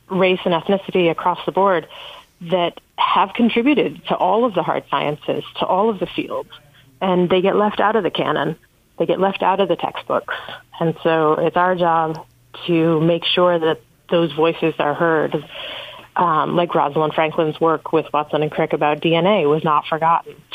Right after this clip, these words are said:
She was an integral part of this, and making sure those voices continue to be heard and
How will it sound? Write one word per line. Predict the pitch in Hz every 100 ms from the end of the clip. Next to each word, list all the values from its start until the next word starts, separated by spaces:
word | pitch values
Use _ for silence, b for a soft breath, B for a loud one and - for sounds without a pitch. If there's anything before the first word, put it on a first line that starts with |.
| -
She | 170
was | 160 156
an |
integral | 160 170 147 143
part | 156 143
of | - -
this, | - -
and | 160
making | 165 165 156
sure | 151 - 165 160
those | 151 143
voices | 147 143 - 147 -
continue | - 156 - 170 156
to | 147
be | 147
heard | 143 - 147 147 147
and | 147 147